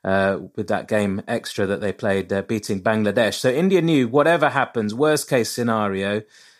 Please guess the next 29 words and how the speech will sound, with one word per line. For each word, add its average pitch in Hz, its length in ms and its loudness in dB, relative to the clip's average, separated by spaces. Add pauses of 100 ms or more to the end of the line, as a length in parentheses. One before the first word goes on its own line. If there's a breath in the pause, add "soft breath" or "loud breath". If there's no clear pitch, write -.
(160 soft breath)
they'll 117 120 2
finish 151 340 2
second, 107 460 0
they'll 107 100 0
get 113 220 0
through 120 180 -2
to 110 120 -8
the 104 80 0
semis, 104 480 0
which 104 160 -8
is 101 180 -6
a 92 100 -4
hell 131 160 -2
of 117 100 -2
a 113 40 -2
<laughs> 107 100 -2
lot - 160 -4
better 120 180 0
than 107 180 -4
last 110 280 -2
time, 104 320 -2 (500 loud breath)
uh, 104 240 0
last 107 360 -2
year 104 320 4
in 104 160 -4
the 104 80 -2
U 110 180 0
A 101 160 0
E. 98 280 -2